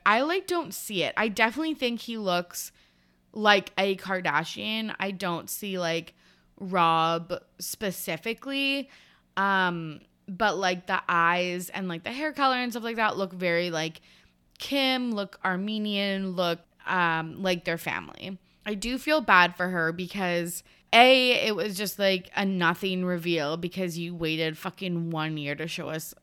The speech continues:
his face. But B, people are fu-, are like, "Oh, I finally believe that Khloe is a Kardashian." <laughs> 'Cause you know how everyone's been saying that her dad isn't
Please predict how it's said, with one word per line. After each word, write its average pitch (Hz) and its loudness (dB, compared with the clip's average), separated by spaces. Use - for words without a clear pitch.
his 185 -2
face. 160 -4
But 214 0
B, 196 0
people 214 -2
are 233 2
fu-, - -8
are 196 4
like, 185 2
"Oh, 294 6
I 262 8
finally 247 0
believe 262 -2
that 247 0
Khloe 240 0
is 226 0
a 226 -2
Kardashian." 208 -2
<laughs> 277 0
'Cause 262 0
you 233 -6
know 240 -2
how 269 0
everyone's 208 -4
been 214 -12
saying 190 -8
that 180 -4
her 220 -2
dad 165 0
isn't 165 -6